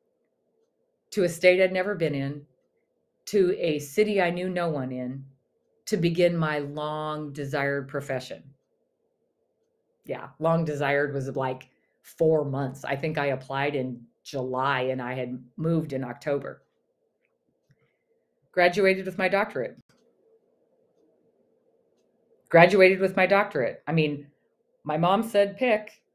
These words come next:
so okay, now I'm a doctor. Twenty-five years in healthcare brought me so much joy. I am a people person. I am a healer. I'm a fixer. I'm a supporter. I'm a mentor. I'm an inspirer. I'm a cheerleader,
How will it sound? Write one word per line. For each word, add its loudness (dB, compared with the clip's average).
so 2
okay, 0
now -2
I'm 2
a 2
doctor. 0
Twenty-five 2
years -2
in -6
healthcare -4
brought 0
me -6
so -2
much -6
joy. -6
I 2
am 0
a -4
people -8
person. -18
I -6
am -4
a -6
healer. -6
I'm -10
a -10
fixer. -4
I'm -4
a -8
supporter. -4
I'm -6
a -4
mentor. -4
I'm -2
an 0
inspirer. -2
I'm -4
a -8
cheerleader, -4